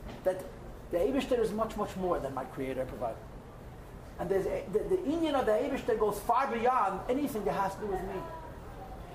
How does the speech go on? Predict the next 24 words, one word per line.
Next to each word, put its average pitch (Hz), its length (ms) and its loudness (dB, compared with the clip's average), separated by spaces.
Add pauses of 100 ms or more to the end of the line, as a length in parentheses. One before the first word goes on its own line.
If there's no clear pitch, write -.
(120)
And 175 160 0
Yira 370 280 4
means 349 240 4
that 302 280 2
recognition, 285 540 2
when 190 100 0
I 240 60 4
realize 269 440 4
it's 208 160 -2
not 262 140 4
about 233 260 4
me, 214 260 -2 (600)
and 170 80 2
what 170 80 4
the 180 60 4
Eibishter 269 340 4
provides 196 480 4
for 175 140 -4
me, 202 260 -4 (460)
but 220 120 4
it's 208 160 2
about 269 360 4
the 285 60 4
Eibishter, 359 480 0